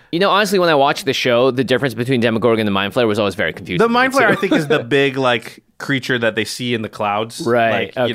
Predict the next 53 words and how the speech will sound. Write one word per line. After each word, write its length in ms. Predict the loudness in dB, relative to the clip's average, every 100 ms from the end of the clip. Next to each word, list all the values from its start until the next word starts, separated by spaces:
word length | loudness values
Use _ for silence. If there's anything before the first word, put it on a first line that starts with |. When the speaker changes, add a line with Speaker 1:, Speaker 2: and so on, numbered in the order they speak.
| -2
Speaker 2:
know, 60 |
that 120 | -4 -2
Speaker 1:
And 80 | 0
the 40 |
Speaker 2:
Wiltz 40 |
sees 100 | 2
Speaker 1:
Demogorgon 360 | 2 2 2 0
is 120 | -2
the 100 | -4
physical, 480 | -4 -4 -4 -4 -2
like, 280 | -2 -4 -4
guy 320 | -4 -2 -4
on 80 | -2
the 60 | 0
Speaker 2:
is 80 | 0
like 120 | 0
a 40 |
Speaker 1:
ground. 120 | 0 0
Speaker 2:
minion 320 | 0 0 0
of 200 | -2 0
the 260 | 0 0 -2
Mind 240 | -2 -2
Flayer. 180 | -2 -2
But 120 | 0
Speaker 1:
I 40 | 0
see. 40 |
Speaker 2:
fine, 260 | 0 0 -2
you 80 |
could 100 | -2
just 140 | -2 -2
still 160 | 0
have 180 | 2 2
the 60 | 0
Demogorgon 560 | 0 0 -2 -2 -4
be 360 | -2 0 0 0
this 260 | 0 -2 0
character, 380 | -2 -2 -2
'cause 240 | -2 -2 -2
the 100 | -2
Mind 200 | -2 -2
Flayer, 200 | -2 0
I 100 | 0
get 160 | -2 -4
it. 140 | -4
He 120 | -4 -2
was, 160 | -2
like, 120 | -4
a 60 | -4
bigger, 380 | -4 -2 -2 -2
badder 420 | 0 0 0 -2
thing, 460 | -2 -2 -2 -2 -2
but 180 | 0
Speaker 1:
Yeah. 180 | 0 -4